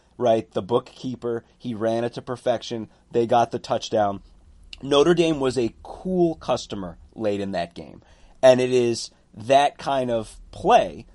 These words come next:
that is indicative of why they're going to the playoff. It is a excellent football team.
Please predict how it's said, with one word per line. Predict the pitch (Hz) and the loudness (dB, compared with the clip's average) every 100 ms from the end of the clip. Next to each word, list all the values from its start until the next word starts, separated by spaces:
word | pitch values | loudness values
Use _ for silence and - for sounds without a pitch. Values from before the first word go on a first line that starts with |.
| - | -8
that | 131 | -4
is | 131 | -4
indicative | 131 123 131 123 120 | -2 -4 -2 -2 -2
of | 107 | 0
why | 113 117 | 0 2
they're | 120 127 | 0 -4
going | 120 131 131 | -4 -6 -6
to | 135 | -8
the | 139 | -8
playoff. | 185 214 123 92 - | -4 -2 -2 -6 -8
It | 135 135 | -4 0
is | 127 120 - - _ 127 | 0 -2 -10 -20 _ 0
a | 123 - _ | 0 -2 _
excellent | 170 165 - 156 147 - | -2 -2 -2 -4 -4 -6
football | 131 - 92 85 | -8 -6 -6 -8
team. | - - | -14 -20